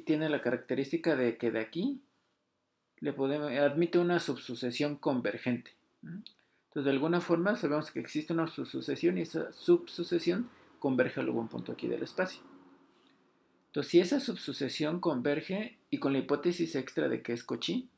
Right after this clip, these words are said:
la original, entonces lo que se puede concluir es que la sucesión original,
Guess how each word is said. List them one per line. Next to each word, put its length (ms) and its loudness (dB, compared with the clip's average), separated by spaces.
la 100 -2
original, 460 -6
entonces 320 2
lo 80 4
que 100 -2
se 80 -4
puede 200 2
concluir 400 2
es 240 0
que 160 4
la 420 6
sucesión 500 -2
original, 540 0